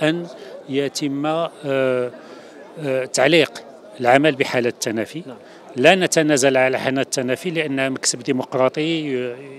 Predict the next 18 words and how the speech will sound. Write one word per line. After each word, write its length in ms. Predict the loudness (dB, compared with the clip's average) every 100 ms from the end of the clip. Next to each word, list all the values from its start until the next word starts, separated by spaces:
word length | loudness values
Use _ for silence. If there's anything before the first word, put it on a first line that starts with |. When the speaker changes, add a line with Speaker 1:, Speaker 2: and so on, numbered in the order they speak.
| -16 -8
Speaker 1:
يمكن 440 | -8 -8 -6 -4 -2
من 240 | -2 -4
جديد 340 | -6 -6 -6
النخاب، 480 | -4 -6 -2 0 -2
يمكن 360 | -6 -12 -10 -8
من 140 | -6
واحد 240 | -8 -8 -12
ال-، 100 | -14 -16 -20 -20 -8
العدد 380 | 2 2 4 2
ديال 140 | 0 -2
الأمور 360 | -2 -2 -2 -2
إيجابية 460 | 0 0 2 2 0
جدًا 400 | 0 -2 0 -2
بالنسبة 420 | -4 -6 -4 -4
للحزب. 360 | -4 -4 -4 -6 -16 -18
Speaker 2:
نعم. 100 | -16 -16 -18 -2
Speaker 1:
ولكن 560 | 4 4 2 0 -2 0 -4 -2
نرى 380 | 0 2 4 0